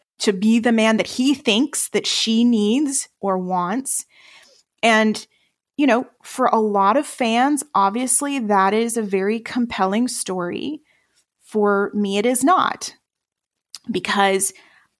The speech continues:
I think that Buffy should not feel guilted into being with somebody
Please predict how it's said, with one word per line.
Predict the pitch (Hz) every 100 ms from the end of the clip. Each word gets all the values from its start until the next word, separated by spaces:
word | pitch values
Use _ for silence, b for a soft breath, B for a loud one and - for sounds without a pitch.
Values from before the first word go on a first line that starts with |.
| _ _
I | - 226
think | 240 233 233
that | 220 208
Buffy | 196 - 202 185 - -
should | - - 214
not | 196 185 175 - _ _ _ _ _
feel | 226 202
guilted | 190 190 185 - 202 202
into | 196 202 196
being | 190 185 185
with | 180 -
somebody | - 196 185 185 214 294 -